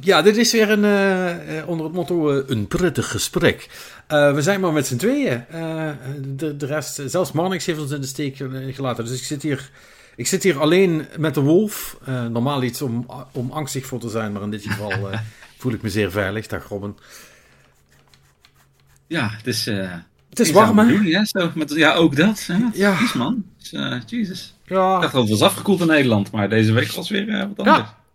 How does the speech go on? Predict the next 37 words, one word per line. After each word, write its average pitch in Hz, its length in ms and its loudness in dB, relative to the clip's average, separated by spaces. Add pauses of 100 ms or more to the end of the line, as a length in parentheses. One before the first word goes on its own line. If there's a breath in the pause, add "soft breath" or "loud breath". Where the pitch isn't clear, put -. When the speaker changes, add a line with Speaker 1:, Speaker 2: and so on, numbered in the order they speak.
Speaker 1:
we 165 140 -6
zijn 175 160 -4
er 180 160 -6
toch 196 320 -6
bij 165 460 -8
af. - 360 -4 (460 loud breath)
Eh, 160 320 0 (100)
ja, - 220 2
en 180 80 0
in 190 80 2
dat 220 180 2
kader 208 280 2
laten 208 200 2
we 208 60 4
het 196 100 0
vooral 196 300 0
kort 220 240 2
houden, 233 340 4
want, 156 220 -2
eh, 156 220 -6
we 147 60 -6
sterven 175 400 -2
allebei 151 320 -4
van 135 100 -4
de 135 60 0
hitte. 202 460 -2
Ehm, 147 480 -2
Speaker 2:
<laughs> 110 160 -2
Speaker 1:
er - 20 -10
is 120 140 -8
echt - 320 -12
niets 202 360 -2
te 135 120 -4
doen. 147 340 -8
Dus, 139 280 -8
eh, 143 180 -2 (880 soft breath)
hmm. 180 280 -2